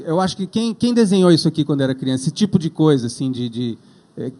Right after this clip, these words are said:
problemas ambientais, problemas climáticos? Eu acho que praticamente ninguém. A nossa geração não é a geração que tá sendo doutrinada pra isso. A nossa geração,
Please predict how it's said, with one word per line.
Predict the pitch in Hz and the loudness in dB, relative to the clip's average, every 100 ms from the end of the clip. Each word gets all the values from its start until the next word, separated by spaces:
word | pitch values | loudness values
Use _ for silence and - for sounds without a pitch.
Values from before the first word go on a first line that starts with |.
| _ | _
problemas | 151 143 160 147 | 4 6 4 4
ambientais, | 143 139 131 131 131 156 139 - | 2 0 -2 -2 -2 -2 -2 -4
problemas | 131 135 135 135 | -4 -2 -2 -2
climáticos? | 127 123 117 - - 135 | -4 -4 -4 -8 -14 -6
Eu | 180 | -4
acho | 208 - | -4 -6
que | 226 | -8
praticamente | - 220 - 214 220 - | -4 -4 -4 -2 -2 -2
ninguém. | 226 202 170 160 135 - - _ - | 0 2 2 2 -2 -8 -20 _ -6
A | 160 | 0
nossa | 214 233 233 | 2 4 4
geração | 190 190 175 214 233 | 4 2 0 0 0
não | 240 220 | 2 2
é | 233 247 | 2 2
a | |
geração | 180 196 175 - 190 185 | 4 2 2 2 2 0
que | 185 | -4
tá | 180 | -2
sendo | 165 175 165 | 0 0 2
doutrinada | 170 165 160 143 139 135 113 107 | 0 2 0 0 -2 -2 -6 -6
pra | 120 113 | -4 -4
isso. | 107 - - - _ _ _ _ | -6 -10 -16 -20 _ _ _ _
A | 131 | -4
nossa | 165 175 180 | -2 0 2
geração, | 175 170 151 185 208 214 | 0 0 -2 -2 -2 -2